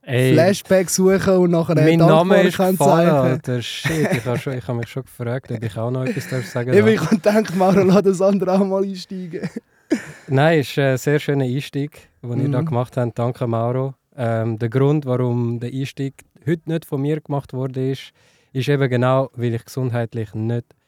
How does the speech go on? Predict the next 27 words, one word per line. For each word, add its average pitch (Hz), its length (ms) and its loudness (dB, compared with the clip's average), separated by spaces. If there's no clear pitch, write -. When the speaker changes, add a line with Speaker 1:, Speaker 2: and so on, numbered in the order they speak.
Speaker 1:
hundertprozentig 143 720 0
auf 117 80 -8
der 120 100 -4
Höhe 135 300 0
bin. 139 260 -2
Und 110 240 -6
darum 110 320 -6
bin 110 140 -2
ich 107 160 -4
dankbar, 135 580 0
dass 117 220 -8
ich 107 100 -10
da 107 380 -4
so - 160 -6
zwei 123 420 0
motivierte 131 680 -2
Jungs 135 360 0
habe, 123 760 -2
die 123 60 -14
da 117 380 -4
für 120 100 -8
mich 117 280 -6
einspringen 127 600 -6
und 110 160 -10
das 113 120 -12
Ganze 110 300 -10
übernehmen. 113 420 -4